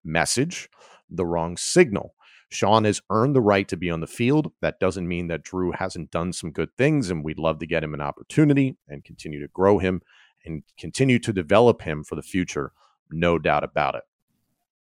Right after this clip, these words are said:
What do you think James Franklin means by "that's the wrong message"?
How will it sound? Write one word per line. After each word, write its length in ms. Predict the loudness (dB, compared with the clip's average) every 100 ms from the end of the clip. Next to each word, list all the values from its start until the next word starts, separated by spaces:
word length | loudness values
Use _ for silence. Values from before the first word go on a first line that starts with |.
| _ -6
What 120 | -2
do 60 | 0
you 80 | 0
think 240 | 0 0
James 240 | -2 -4
Franklin 440 | -4 -4 -4 -6 -4
means 260 | -6 -8
by 400 | -2 -2 0 -4 _ _
"that's 280 | 0 0 0
the 120 | -2
wrong 380 | 0 0 -2 -4
message"? 640 | -4 -4 -6 -12 -16 -20